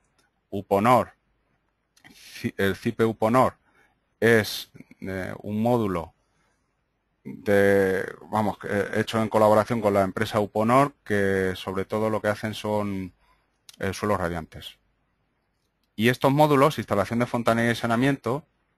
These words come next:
este es simplemente para, para fontanería y saneamiento, pero que no está, eh,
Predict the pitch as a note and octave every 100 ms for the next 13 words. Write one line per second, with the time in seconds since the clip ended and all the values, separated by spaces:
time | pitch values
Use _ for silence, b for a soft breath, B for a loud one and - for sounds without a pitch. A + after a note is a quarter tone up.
0 | _ _ _ _ _ - _ _ _ _
1 | _ _ _ - A#2 - - B2+ - A2
2 | - - - A#2+ A#2 A#2 A#2+ A#2+ - G2
3 | F#2 F#2 F2 E2+ b b b _ - F#2+
4 | - G2 F#2+ G#2 A2+ A#2+ A#2 A#2+ C#3 -
5 | _ A2 G#2 - G#2 A#2+ - - B2 B2+
6 | _ _ _ _ _ _ G2+ G2 F#2+ F#2
7 | F2+